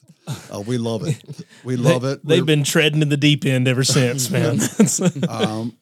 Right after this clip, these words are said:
Speaker 1: the ministry to the community, um, the hospitality here is overwhelming to begin with. There's Southern hospitality that just overwhelms the volunteers, or the full-time staff, I should say. And, um, we just, um,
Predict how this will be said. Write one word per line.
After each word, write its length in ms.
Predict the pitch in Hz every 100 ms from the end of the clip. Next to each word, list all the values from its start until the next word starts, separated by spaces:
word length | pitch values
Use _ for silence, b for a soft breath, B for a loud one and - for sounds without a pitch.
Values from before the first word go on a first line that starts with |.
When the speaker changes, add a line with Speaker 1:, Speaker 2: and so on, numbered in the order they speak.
| _
Speaker 1:
the 140 | 131
ministry 640 | 131 139 147 - 156 147 143
to 200 | - 139
the 140 | 110
community, 960 | - 131 139 151 143 143 139 139 139 -
um, 440 | 101 95 90 104 - _ _ _ _ _ _ _
the 100 | 113
hospitality 800 | 165 180 147 - 127 117 104
here 300 | 90 131 123
is 160 | 98 107
overwhelming 580 | 101 98 95 110 110 98
to 80 | 92
begin 340 | 95 107 101
with. 220 | 92 90
There's 220 | 104 104 - 127
Southern 320 | 151 127 117
hospitality 720 | 117 113 113 - 113 110 104
that 180 | 101 104
just 160 | 117 85
overwhelms 680 | 123 110 110 117 113 110 -
the 200 | 107 98
volunteers, 680 | 117 113 110 131 117 110 -
or 80 | 123
the 160 | 110 113 -
full-time 440 | 135 120 104 101
staff, 360 | - 107 104 101
I 60 |
should 240 | 95 120 107
say. 340 | - 90 98 - _ _ _ _ _ -
And, 300 | 143 131 131
um, 400 | 123 123 131 120
we 220 | 110 196
just, 360 | 226 117 - 139
um, 440 | 117 113 117 -